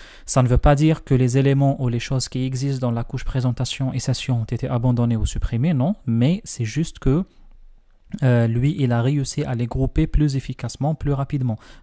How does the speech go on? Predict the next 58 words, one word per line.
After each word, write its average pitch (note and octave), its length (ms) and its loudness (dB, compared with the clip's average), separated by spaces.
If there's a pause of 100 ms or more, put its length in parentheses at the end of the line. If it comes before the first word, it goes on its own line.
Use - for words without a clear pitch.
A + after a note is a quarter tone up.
Par B2 160 0
exemple, B2 460 -4
ici, D3 340 -4
Network C3 480 -2
Access, D#3+ 480 -2 (300)
l'accès A#2 320 -4
au A#2 120 0
réseau, A#2+ 380 0 (720)
euh, B2 120 0
ça C3 180 0
groupe C3+ 300 0
tout D3 100 -2
simplement C3 460 0
les C3+ 100 2
deux A#2+ 120 0
couches D3 260 -4
data A#2+ 260 -2
link D3 260 -4
et D3 60 -6
physique, B2 460 -6
la A#2 180 -8
couche - 240 -6
liaison A#2+ 260 -2
de A#2 120 -2
données B2+ 280 0
et C#3+ 40 -2
la C3 100 -2
couche C3 220 -4
physique. B2 400 -4
Internet, C3+ 600 2
c'est - 140 -4
network, B2+ 480 0
c'est - 160 -2
réseau, A#2+ 460 0
euh, A#2+ 40 0
c'est A2+ 200 -4
la A2 80 0
même A2 160 -2
chose, A#2+ 240 -2
c'est - 100 -8
juste A2+ 220 -6
le A2+ 100 0
nom A2 120 0
qui - 120 -10
change. D3 380 -4
Et D3+ 40 -2
transport, C#3+ 520 -2
reste B2+ 240 -4
la A2 160 -2
même, C3 180 -2
transport, - 460 -6
transport C3 420 -4
des A#2+ 80 -2
deux A#2+ 100 -2
côtés. C3+ 300 -10
C'est - 160 -10
qu'au - 200 -2
final, D3 380 2